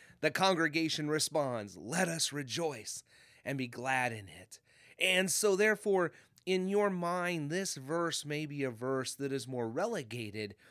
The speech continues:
to the Sunday worship hour, uh, than it is to your daily walk in your daily life.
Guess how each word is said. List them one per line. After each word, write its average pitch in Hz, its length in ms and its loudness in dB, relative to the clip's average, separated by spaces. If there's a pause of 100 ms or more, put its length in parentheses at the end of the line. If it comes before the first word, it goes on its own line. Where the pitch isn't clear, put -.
(260)
to 139 300 2
the 123 160 -4
Sunday 147 540 -2
worship 135 540 -6
hour, 98 480 -6 (360)
uh, 127 140 -4
than 147 240 -2
it 143 180 -4
is 117 580 -4
to 123 380 -6
your 120 360 -8
daily 143 520 -8
walk 95 540 -10 (340)
in 110 220 -8
your 113 200 -6
daily 92 460 -14
life. 117 600 -12